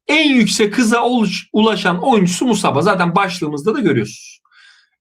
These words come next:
En yüksek, yüksek hıza Musaba ulaşıyor. İkinci de hani kim diye merak edersiniz diye söyleyeyim. Ogundu. Alanyasporlu Ogundu. Kendisi de çok hızlı biliyorsunuz. Şanlıurfa'dayken de meşhur videoları vardı.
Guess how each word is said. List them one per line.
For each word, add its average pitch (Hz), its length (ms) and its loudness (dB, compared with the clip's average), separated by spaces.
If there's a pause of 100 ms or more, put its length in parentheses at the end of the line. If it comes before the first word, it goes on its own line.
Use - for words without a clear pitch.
En 277 220 2
yüksek, 208 380 0
yüksek 190 460 0
hıza 151 240 0
Musaba 143 460 0
ulaşıyor. 226 420 0
İkinci 185 440 2
de 233 340 -2
hani 147 200 -8
kim 208 240 2
diye 185 100 4
merak 180 340 2
edersiniz 151 460 -2
diye 139 100 -2
söyleyeyim. 190 320 -4
Ogundu. 190 500 2 (560)
Alanyasporlu 151 680 -2
Ogundu. 139 240 -4
Kendisi 147 320 -6
de - 60 -12
çok 139 180 -8
hızlı 110 220 -8
biliyorsunuz. 120 420 -10 (320)
Şanlıurfa'dayken 151 960 0
de 131 40 0
meşhur 131 360 -2
videoları 127 440 0
vardı. 143 320 0